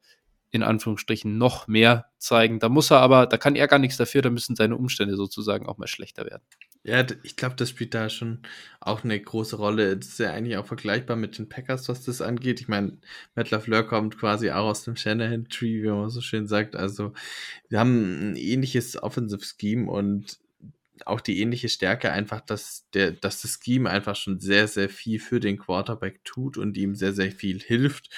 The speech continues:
Speaker 2: Und wenn du dann halt natürlich noch, äh, wir kommen gleich noch zu den Receivern und Running Backs, ähm, aber wenn du dann noch die ganzen Playmaker hast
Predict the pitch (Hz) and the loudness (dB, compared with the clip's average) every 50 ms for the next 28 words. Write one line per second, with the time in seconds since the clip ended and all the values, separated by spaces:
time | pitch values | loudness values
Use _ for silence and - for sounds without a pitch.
0 | - - - - - - - 110 107 107 113 120 131 135 123 120 107 104 104 104 | -14 -12 -14 -16 -16 -10 -6 -4 2 4 4 4 4 2 2 2 2 2 4 2
1 | 101 98 110 98 95 - - 104 101 - - 101 92 92 92 - - - - _ | 0 0 0 -2 -4 -2 -2 -4 -4 -2 -2 -2 -2 -2 -4 -6 -14 -20 -20 _
2 | - 92 90 92 92 90 85 92 92 - 113 104 107 104 - 104 87 92 110 95 | -6 -4 -2 -2 -2 -2 -4 -6 -6 -4 -4 -4 -4 -2 -2 -2 -2 -2 -2 -4
3 | - - - - 101 117 101 95 95 98 95 92 - - 92 - 92 87 87 85 | -8 -10 -14 -14 -12 -8 -8 -8 -6 -6 -8 -8 -8 -8 -8 -6 -6 -6 -4 -6
4 | 87 87 87 85 90 92 95 95 95 82 87 85 - - - - - - - - | -4 -4 -4 -2 -2 -2 -4 -4 -6 -8 -10 -10 -12 -18 -20 -18 -18 -16 -16 -18
5 | - - _ - - 90 92 92 82 67 95 95 101 98 107 110 104 104 95 98 | -18 -20 _ -6 -4 -2 -2 0 -2 -2 -2 0 0 2 2 2 0 0 0 0
6 | 101 101 - - - 98 95 92 - - 98 - - 95 95 98 98 90 92 90 | 0 -2 -4 -6 -2 -2 -2 -2 -4 -8 -10 -4 0 2 2 2 2 0 -2 -2
7 | - 92 92 - - 98 104 110 - - - - - | -4 -8 -8 -6 -2 0 0 0 -2 -6 -12 -14 -18